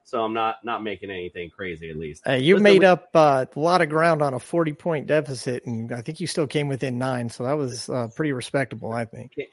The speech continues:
Speaker 1: came in close. You know, like you said, I should have chose a, another player. But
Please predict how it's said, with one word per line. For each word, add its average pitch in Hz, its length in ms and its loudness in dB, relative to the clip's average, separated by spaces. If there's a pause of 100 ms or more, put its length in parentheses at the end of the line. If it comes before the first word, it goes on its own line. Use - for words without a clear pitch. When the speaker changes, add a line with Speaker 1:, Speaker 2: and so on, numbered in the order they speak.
(240)
Speaker 1:
came 202 240 -4
in 233 140 -4
close. 180 640 6
You 156 60 2
know, 143 120 2
like 143 140 2
you 135 80 -10
said, 139 320 0
I 123 80 0
should 135 200 -4
have 123 100 -10
chose 123 400 0
a, 113 160 -4
another 110 360 -4
player. 110 300 -2
But 101 200 -4